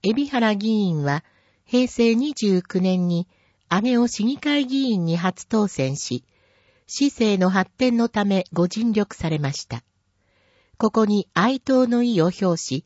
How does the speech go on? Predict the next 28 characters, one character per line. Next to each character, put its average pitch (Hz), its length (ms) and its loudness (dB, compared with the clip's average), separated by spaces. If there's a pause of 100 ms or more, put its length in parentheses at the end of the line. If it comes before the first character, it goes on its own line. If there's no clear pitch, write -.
(400)
謹 233 500 -4
ん 185 60 -2
で 165 300 0
故 285 140 0
人 233 260 -2
の 165 140 2
ご 180 160 2
冥 247 240 2
福 - 340 0
を 202 140 2
お 165 100 2
祈 190 300 2
り 170 40 -2
申 160 140 0
し - 180 -4
上 147 120 -2
げ 135 100 -4
ま 120 160 -4
す。 - 260 -18 (1500)
写 214 220 -4
真 247 280 -2
が 220 120 0
あ 208 80 0
り 190 120 -2
ま 175 160 0
す。 - 240 -12 (1000)
説 - 420 -6
明。 185 320 0